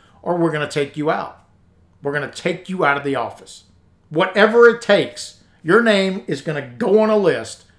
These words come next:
and we're gonna spend our time and our effort to get you out of the seat that you're sitting in, because you're destroying our country and you're destroying our children.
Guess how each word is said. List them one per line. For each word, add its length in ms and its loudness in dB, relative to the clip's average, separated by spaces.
and 140 -10
we're 120 -6
gonna 140 -8
spend 440 -4
our 220 0
time 560 -8
and 140 -4
our 180 0
effort 420 -6
to 80 -10
get 360 -12
you 160 -10
out 180 -2
of 100 -10
the 80 -10
seat 360 -8
that 220 -14
you're 80 -12
sitting 360 -14
in, 120 -18
because 300 -8
you're 120 -10
destroying 800 -8
our 140 -10
country 580 -12
and 140 -14
you're 160 -16
destroying 680 -14
our 140 -14
children. 420 -16